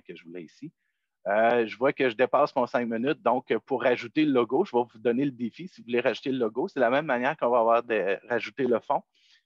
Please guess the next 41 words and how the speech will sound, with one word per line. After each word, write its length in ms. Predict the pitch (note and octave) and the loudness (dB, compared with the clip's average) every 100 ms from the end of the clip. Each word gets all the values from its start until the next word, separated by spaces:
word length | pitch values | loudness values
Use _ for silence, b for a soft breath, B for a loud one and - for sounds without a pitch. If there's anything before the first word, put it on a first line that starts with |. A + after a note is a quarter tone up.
| _ | _
Tout 80 | C#3 | -16
ce 80 | - | -8
que 80 | |
vous 100 | A#2 | -2
avez 160 | B2 A#2 | 2 4
à 140 | A2+ | 4
faire, 200 | G#2+ B2 | 2 -2
c'est 120 | - A2 | -2 -4
rajouter 300 | A2 - B2+ | -4 -4 -6
une 120 | B2+ | -4
image 460 | A#2+ A#2 - - - _ _ - | -2 -2 -4 -18 -20 _ _ -10
qui 60 | |
va 100 | G#2+ | -6
être 80 | A2 | -4
votre 200 | A2 - | -4 -4
logo. 360 | A2 G#2 A#2+ - _ _ - | -6 -4 -8 -10 _ _ -12
Puis, 100 | B2 | -10
vous 220 | A#2+ G2+ | -8 -4
allez 160 | A2+ A2+ | -4 -4
pouvoir 280 | G#2 A2+ | -4 -2
le 100 | B2 | -2
situer 520 | G#2+ - - A2+ B2 - | -4 -10 -14 -8 -8 -6
à 140 | G#2+ | -6
n'importe 320 | G2+ - A2+ - | -6 -8 -10 -8
quel 120 | A2+ | -6
endroit 300 | G#2 G#2+ G#2+ | -6 -8 -12
que 120 | - | -12
vous 180 | F#2+ F#2+ | -18 -20
voulez, 280 | G2 F#2+ A2 _ _ - | -18 -14 -14 _ _ -10
euh, 140 | F#2+ F#2 | -8 -8
sur 220 | - A2 | -10 -8
votre 220 | G#2+ - | -8 -8
écran 300 | F#2+ - G#2+ | -10 -10 -12
pour 140 | - F#2+ | -12 -20
pouvoir 340 | - F#2 F#2+ | -12 -8 -6
après 240 | G#2 - F2+ | -8 -12 -20
ça 120 | G#2+ | -20
diffuser. 400 | - - - - - | -20 -20 -20 -20 -16
Maintenant, 300 | A2+ C3+ C#3+ | -10 -6 -4
pour 180 | C#3 | -6
diffuser, 640 | A#2+ A#2+ - D3 A#2 C3 | -12 -14 -14 -12 -6 -6